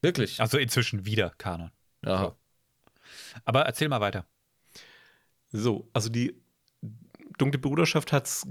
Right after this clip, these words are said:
Speaker 3: geschafft, sich wirklich, äh, ja, au-, auf das Herz der Republik dann so langsam vorzustoßen. Und die Sith wurden aber überrascht durch diese, ne, diesen Frontalangriff auf, auf der Armee des Lichts auf sie.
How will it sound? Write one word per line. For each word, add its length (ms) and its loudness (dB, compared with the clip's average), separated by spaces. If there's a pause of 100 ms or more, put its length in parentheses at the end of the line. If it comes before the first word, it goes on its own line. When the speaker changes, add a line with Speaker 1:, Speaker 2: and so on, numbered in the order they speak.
Speaker 3:
geschafft, 500 0
sich 200 -4
wirklich, 520 -2 (280)
äh, 380 4 (640)
ja, 260 2
au-, 240 0
auf 200 0
das 260 0 (160)
Herz 260 0
der 120 2
Republik 460 0
dann 200 2
so 120 0
langsam 400 2
vorzustoßen. 1000 -2 (1700)
Und 400 2
die 80 -2
Sith 320 -2
wurden 280 2
aber 200 2
überrascht 720 2
durch 200 0
diese, 460 2 (360)
ne, 140 6
diesen 560 -2
Frontalangriff 880 2
auf, 440 0
auf 340 -6 (180)
der 320 0
Armee 180 4
des 180 -2
Lichts 240 -2
auf 140 0
sie. 240 0